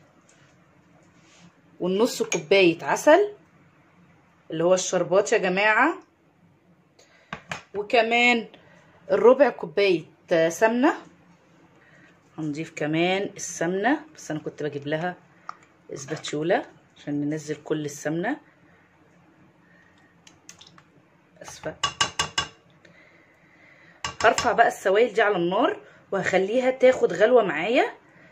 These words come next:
المهم بس ما تخليهاش تغلي كتير، هي اول ما تغلي معاكي خلاص بترفعيها من على النار عشان الميه ما تتبخرش منها. تمام، هرفعها على النار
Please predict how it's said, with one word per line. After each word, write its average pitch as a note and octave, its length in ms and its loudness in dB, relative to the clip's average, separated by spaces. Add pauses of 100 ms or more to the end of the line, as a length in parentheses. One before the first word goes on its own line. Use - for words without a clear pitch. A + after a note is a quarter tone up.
(560)
المهم G#3+ 360 0
بس A#3 220 2
ما A3 80 -8
تخليهاش F#3+ 400 0
تغلي B3 260 0
كتير، G3 280 -2
هي G#3 160 6
اول B3 260 2
ما A3 60 -4
تغلي B3+ 320 -2
معاكي C4 460 2 (640)
خلاص A#3 260 6
بترفعيها B3 440 2
من A3+ 100 -2
على F#3 100 0
النار B3 160 0
عشان B3+ 200 -4
الميه A3 160 0
ما B3 100 -2
تتبخرش F#3+ 540 -4
منها. C#3+ 300 -6 (420)
تمام، F#3 400 0
هرفعها G3+ 420 4
على F3+ 200 4
النار B3 420 0